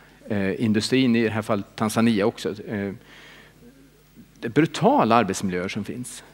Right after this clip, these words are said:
Och det är klart att det här, eh, går ut i omgivningen i väldigt hög grad.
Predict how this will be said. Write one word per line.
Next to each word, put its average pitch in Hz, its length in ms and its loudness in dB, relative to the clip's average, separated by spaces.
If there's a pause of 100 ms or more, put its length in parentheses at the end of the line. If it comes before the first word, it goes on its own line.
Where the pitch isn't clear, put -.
(540)
Och 147 160 2
det 160 60 4
är - 20 0
klart 147 280 2
att 135 80 0
det 123 60 -4
här, 135 280 2 (360)
eh, 123 200 -2
går 127 240 2
ut 117 560 0 (200)
i 98 380 0 (160)
omgivningen 92 540 -4
i 95 40 -8
väldigt 95 280 -8
hög 92 180 -8
grad. 101 280 -10